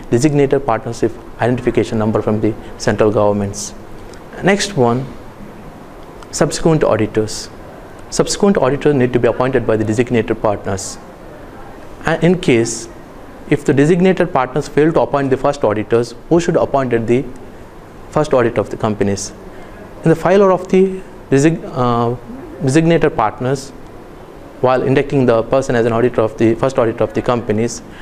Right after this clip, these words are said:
it should be taken care by the other partners. And next one is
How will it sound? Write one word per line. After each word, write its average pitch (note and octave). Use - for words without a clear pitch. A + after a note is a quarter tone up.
it C3
should C#3
be C3
taken D3
care C#3
by A2
the A2
other B2
partners. F#2+
And D3
next -
one B2+
is A#2